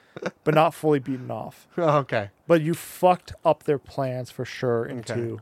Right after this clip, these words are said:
Speaker 2: whereas one you lost, obviously.
Speaker 1: Yeah, yeah.
Speaker 2: Well, you lost. I didn't.
Speaker 1: I definitely lost.
Speaker 2: Yeah. <laughs> Uh, most
Speaker 1: I do,
Speaker 2: people
Speaker 1: I do very much enjoy that they took my story as canon.
Speaker 2: Yes.
Speaker 1: <laughs>
Speaker 2: I was like, "Fucking, I beat this game," which is not always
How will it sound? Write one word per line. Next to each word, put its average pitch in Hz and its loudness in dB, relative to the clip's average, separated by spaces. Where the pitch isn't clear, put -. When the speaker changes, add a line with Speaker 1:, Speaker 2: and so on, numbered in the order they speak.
Speaker 2:
whereas 139 2
one 135 0
you 127 -4
lost, 110 -6
obviously. 131 -10
Speaker 1:
Yeah, 104 -8
yeah. 104 -16
Speaker 2:
Well, 123 -4
you 151 0
lost. 107 -4
I 131 -4
didn't. 110 -8
Speaker 1:
I 160 2
definitely 139 -2
lost. 98 -10
Speaker 2:
Yeah. 139 0
<laughs> - -12
Uh, 147 2
most 151 2
Speaker 1:
I 190 8
do, 185 0
Speaker 2:
people 233 2
Speaker 1:
I 180 4
do 196 -6
very 180 0
much 165 -4
enjoy 143 -4
that 135 -6
they 135 -4
took 139 -12
my 131 0
story 120 -6
as 107 -10
canon. 104 -10
Speaker 2:
Yes. 190 0
Speaker 1:
<laughs> - -6
Speaker 2:
I 170 2
was 160 0
like, 165 -2
"Fucking, 170 -2
I 170 2
beat 170 0
this 165 0
game," 151 0
which 147 -2
is 147 0
not 156 6
always 156 4